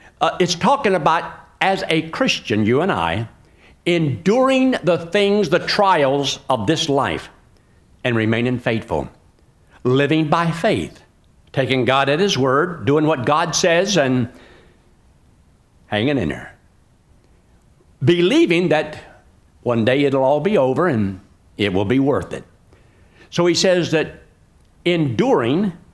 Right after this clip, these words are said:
as seeing him who is invisible.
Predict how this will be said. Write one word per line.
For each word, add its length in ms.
as 240
seeing 760
him 600
who 200
is 380
invisible. 720